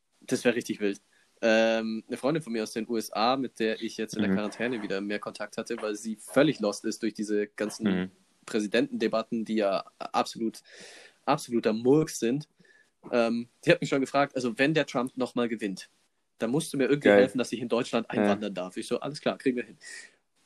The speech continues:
Speaker 1: Und, äh, Auslöser von diesem Gesprächsthema war, dass sie beim Wählen war. Und es steht halt, Kanye West
Speaker 2: Wirklich?
Speaker 1: steht
Speaker 2: Echt?
Speaker 1: original mit
Speaker 2: Ach,
Speaker 1: auf
Speaker 2: jetzt
Speaker 1: diesem
Speaker 2: zieht's durch.
Speaker 1: Wahlzettel. Er steht drauf,
Speaker 2: Mhm.
Speaker 1: kein Scheiß.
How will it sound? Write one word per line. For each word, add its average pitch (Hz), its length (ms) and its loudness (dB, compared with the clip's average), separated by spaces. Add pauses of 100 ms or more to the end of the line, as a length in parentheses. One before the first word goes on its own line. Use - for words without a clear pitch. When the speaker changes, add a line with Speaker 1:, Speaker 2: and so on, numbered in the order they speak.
(240)
Speaker 1:
Und, 131 240 4 (680)
äh, 131 260 8
Auslöser 139 440 2
von 165 300 -2
diesem 127 240 -6
Gesprächsthema 123 600 -2
war, 127 160 0
dass 127 140 -6
sie - 80 -8
beim 113 200 -2
Wählen 113 360 0
war. 113 280 -4 (1000)
Und 131 180 -2
es 127 80 -6
steht 139 240 2
halt, 160 180 0 (240)
Kanye 156 420 -2
West - 60 2
Speaker 2:
Wirklich? 160 320 8
Speaker 1:
steht - 140 4
Speaker 2:
Echt? 180 100 10
Speaker 1:
original 117 440 -2
mit 131 120 -4
Speaker 2:
Ach, 131 120 4
Speaker 1:
auf 110 40 2
Speaker 2:
jetzt 151 160 6
Speaker 1:
diesem 175 120 6
Speaker 2:
zieht's 196 100 0
durch. 170 160 10
Speaker 1:
Wahlzettel. 95 240 -4 (480)
Er 135 80 2
steht - 280 6
drauf, 151 220 4
Speaker 2:
Mhm. 113 220 0
Speaker 1:
kein 160 180 4
Scheiß. 185 340 -2